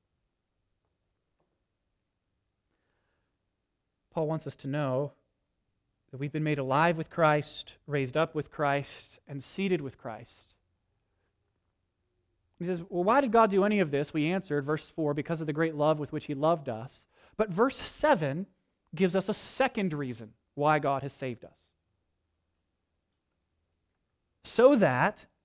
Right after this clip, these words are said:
in the coming ages, he might show the immeasurable riches of his grace in kindness toward us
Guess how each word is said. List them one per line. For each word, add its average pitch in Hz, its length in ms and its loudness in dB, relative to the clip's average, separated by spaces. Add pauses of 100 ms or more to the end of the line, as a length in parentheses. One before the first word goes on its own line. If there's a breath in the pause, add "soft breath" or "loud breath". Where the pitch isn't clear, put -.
(1000)
in 185 100 2
the 190 80 2
coming 262 440 4
ages, 147 760 0 (1200)
he 233 140 2
might 240 240 4
show 220 400 6
the 190 140 2
immeasurable 180 600 4
riches 185 500 2
of 160 180 -2
his 147 160 -4
grace 180 580 2
in 156 180 -4
kindness 180 840 -4
toward 170 260 2
us 131 380 -4